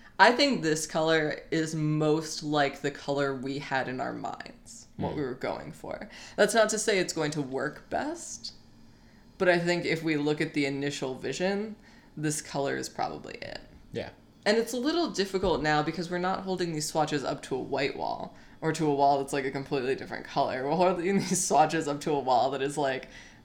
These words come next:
Speaker 1: a few shades off, you
Speaker 2: <laughs>
Speaker 1: know? And so it's difficult, like, to say, "Do I want this or do I not want this?" Because I'm not trying to compare it to that other color. I'm trying to, like, objectively imagine the whole wall as this swatch color.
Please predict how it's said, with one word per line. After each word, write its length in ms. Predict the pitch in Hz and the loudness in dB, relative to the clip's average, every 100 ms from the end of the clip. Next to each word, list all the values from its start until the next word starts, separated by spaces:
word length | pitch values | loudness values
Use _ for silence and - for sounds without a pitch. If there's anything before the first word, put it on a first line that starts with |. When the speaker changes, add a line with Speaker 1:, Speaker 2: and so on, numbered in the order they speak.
| - | 4
Speaker 1:
a 60 | 190 | 4
few 320 | 190 220 196 | 4 4 4
shades 400 | - 175 143 139 | 6 6 6 6
off, 320 | 139 143 76 - 147 190 | 8 8 8 6 6 8
you 120 | 196 | 8
Speaker 2:
<laughs> 20 | 185 | 10
Speaker 1:
know? 440 | 165 151 170 202 | 10 10 8 4
And 160 | 180 175 | 4 4
so 180 | 214 170 | 6 6
it's 180 | 175 175 | 6 4
difficult, 460 | 202 196 185 180 175 | 4 4 2 4 4
like, 240 | 156 - | 2 0
to 100 | 185 | -4
say, 760 | - - 180 170 156 147 151 - - - - - - - - - - 156 - | -2 6 10 10 10 4 0 -6 -16 -18 -20 -20 -20 -20 -20 -14 -12 -8 2
"Do 180 | 196 | 8
I 100 | 170 151 | 8 8
want 220 | 160 147 | 4 4
this 200 | 165 156 | 2 4
or 100 | 151 | 2
do 140 | 147 | 2
I 100 | 143 | 2
not 280 | 143 170 160 | 6 6 8
want 160 | 151 139 | 4 2
this?" 200 | 143 147 | -2 0
Because 220 | 160 165 | 0 2
I'm 140 | 160 160 | 2 4
not 360 | 156 151 - | 4 4 0
trying 280 | - 175 147 | 0 2 4
to 80 | 143 | 0
compare 380 | 151 139 165 165 | -2 0 6 8
it 140 | 131 165 | 6 2
to 80 | 139 | 2
that 140 | 131 | 4
other 200 | 139 123 | 2 -2
color. 280 | 123 156 135 | 2 2 4
I'm 140 | 131 | 0
trying 220 | 151 147 143 | 2 2 2
to, 60 | |
like, 120 | 147 143 | 0 0
objectively 580 | - 143 143 147 139 | 0 0 0 -2 -2
imagine 420 | 139 131 139 135 135 | -2 0 -2 -2 -6
the 60 | |
whole 300 | 143 151 139 | -2 0 0
wall 340 | 135 147 135 123 | 4 6 6 4
as 200 | 135 147 | 2 0
this 220 | 139 - | -4 -2
swatch 360 | - 120 78 - | -2 0 -2 -4
color. 340 | 90 82 175 | -4 -4 -6